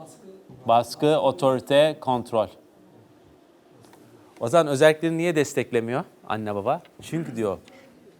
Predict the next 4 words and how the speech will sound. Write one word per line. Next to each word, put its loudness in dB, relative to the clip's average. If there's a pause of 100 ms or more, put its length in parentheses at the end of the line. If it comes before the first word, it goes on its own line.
(360)
"Benim 2
çocuğumun 0
özerkliğini 4
desteklersem, 0